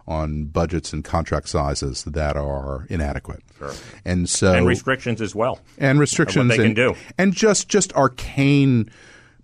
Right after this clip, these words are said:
Speaker 1: <clears throat> qualifications and, and, and requirements about how we use money and how we report money,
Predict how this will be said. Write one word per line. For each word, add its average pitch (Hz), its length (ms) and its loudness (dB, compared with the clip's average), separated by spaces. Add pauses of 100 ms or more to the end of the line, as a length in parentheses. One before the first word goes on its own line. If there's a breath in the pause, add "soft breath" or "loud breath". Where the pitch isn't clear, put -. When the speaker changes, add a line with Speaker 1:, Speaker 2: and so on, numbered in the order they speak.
(140)
Speaker 1:
<clears throat> - 20 -6 (880 loud breath)
qualifications 123 1000 2
and, 95 220 0
and, 95 320 0
and 95 160 0
requirements 131 640 2
about 87 180 0
how 135 280 0
we 131 100 4
use 107 260 2
money 92 300 0
and 82 120 -4
how 139 200 0
we 135 80 6
report 104 460 0
money, 90 380 0